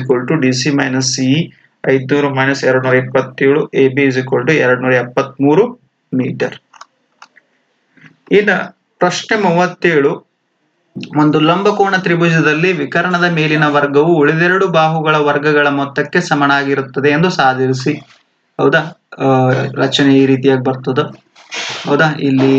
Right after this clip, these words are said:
ಏನಪ್ಪಾ ಅಂದ್ರೆ ಎ ಸಿಗೆ ಡಿ ಬಿ ಲಂಬ ಇದೆ. ದತ್ತ ತ್ರಿಭುಜ ಎ ಬಿ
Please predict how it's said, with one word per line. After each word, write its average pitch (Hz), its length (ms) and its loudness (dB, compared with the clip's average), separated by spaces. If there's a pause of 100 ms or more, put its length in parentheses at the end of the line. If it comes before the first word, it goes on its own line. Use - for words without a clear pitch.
(160)
ಏನಪ್ಪಾ 127 360 2
ಅಂದ್ರೆ 143 200 2 (960)
ಎ 151 40 4 (140)
ಸಿಗೆ 156 340 2 (840)
ಡಿ 139 120 4 (100)
ಬಿ - 100 2 (100)
ಲಂಬ 135 180 2 (140)
ಇದೆ. 147 140 -2 (640)
ದತ್ತ 151 240 -2 (220)
ತ್ರಿಭುಜ 180 360 4 (240)
ಎ - 20 4 (140)
ಬಿ 214 100 -2